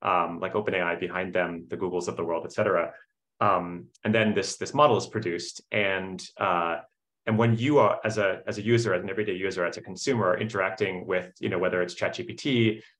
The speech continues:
um, whether it's, uh, like a, um, Stable Diffusion or, or one of these, um,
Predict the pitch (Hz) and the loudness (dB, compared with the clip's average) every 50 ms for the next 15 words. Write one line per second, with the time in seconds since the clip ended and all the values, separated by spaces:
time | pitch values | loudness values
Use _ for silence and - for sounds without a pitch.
0 | _ _ - 101 98 95 90 90 87 87 85 82 82 85 - - _ _ - - | _ _ 2 4 4 4 4 2 0 -2 -6 -8 -12 -14 -16 -18 _ _ -20 -20
1 | _ _ - 101 98 98 98 95 - - 101 90 - - - - - - 107 95 | _ _ 0 2 2 4 4 2 2 2 -2 -2 -4 -8 -12 -12 -6 -2 0 0
2 | 90 90 90 87 85 82 85 87 - - - _ _ _ _ - 92 92 90 - | 2 0 0 0 0 -2 -2 -4 -4 -8 -16 _ _ _ _ -4 -4 -4 -2 0
3 | 101 95 92 92 92 85 85 82 80 82 82 80 82 82 - _ _ _ _ _ | 0 0 2 2 2 0 0 -2 -4 -6 -8 -12 -12 -14 -16 _ _ _ _ _
4 | _ _ _ - - - 127 104 107 107 113 135 131 120 117 127 110 101 104 98 | _ _ _ -16 0 2 2 2 2 0 2 2 4 4 6 6 4 4 4 2
5 | 98 92 92 98 101 95 92 101 101 101 98 - 98 95 92 87 87 - - - | 2 2 2 2 2 0 0 0 -2 -4 -6 -6 -4 -4 -4 -4 -4 -8 -10 -8
6 | - 95 90 87 85 85 85 87 87 | -6 -4 -4 -4 -6 -8 -10 -14 -14